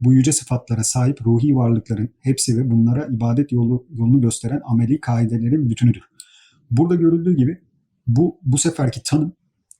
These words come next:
hem subjektif hem de objektif ta-, e, yapıyı ikisini iç içe alarak yaptığı bir tanım var burada. Yani sadece doktrin yönüyle değil,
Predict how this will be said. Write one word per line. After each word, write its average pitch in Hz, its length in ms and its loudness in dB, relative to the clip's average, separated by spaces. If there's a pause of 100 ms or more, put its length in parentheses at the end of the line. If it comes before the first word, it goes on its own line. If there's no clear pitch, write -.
hem 156 200 -2
subjektif 147 520 0 (920)
hem 139 160 2
de 175 60 0
objektif 143 480 0 (580)
ta-, 135 240 -2 (380)
e, 135 100 2
yapıyı 120 600 2
ikisini 156 580 -4 (340)
iç - 160 -2
içe 156 200 -4
alarak 135 360 -2
yaptığı 131 280 0
bir 143 100 2
tanım 123 280 4
var 90 180 -8
burada. - 200 -20 (680)
Yani 113 200 2
sadece 143 480 0
doktrin 135 460 0
yönüyle 131 320 4
değil, 170 280 0